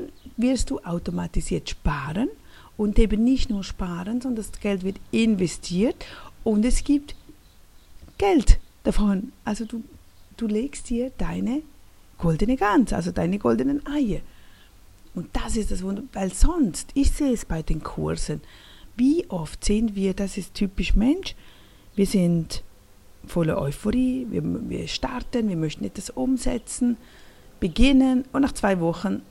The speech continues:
lassen wir es wieder liegen. Und das kann dir mit so automatisierten Dauerauftragen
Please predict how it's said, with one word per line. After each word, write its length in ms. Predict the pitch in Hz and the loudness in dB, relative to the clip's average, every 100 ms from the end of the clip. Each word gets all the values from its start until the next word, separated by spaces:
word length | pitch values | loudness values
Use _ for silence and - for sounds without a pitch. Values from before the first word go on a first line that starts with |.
| - | -8
lassen 280 | 147 139 160 | -4 -2 -2
wir 60 | |
es 100 | 160 | -4
wieder 160 | 196 247 | -2 0
liegen. 460 | 214 151 - 151 - - - - - - - | 0 -2 -2 -4 -8 -14 -18 -20 -20 -20 -14
Und 80 | - | -2
das 180 | - - | 4 4
kann 240 | - 254 | 4 2
dir 200 | 262 226 | 2 0
mit 200 | 165 175 | 0 -4
so 80 | - | -8
automatisierten 880 | - 185 175 175 170 180 220 226 202 | -8 -8 -6 -8 -6 -2 -2 -4 -6
Dauerauftragen 800 | 165 196 220 220 - - 180 - | -6 -4 -4 -6 -6 -6 -6 -8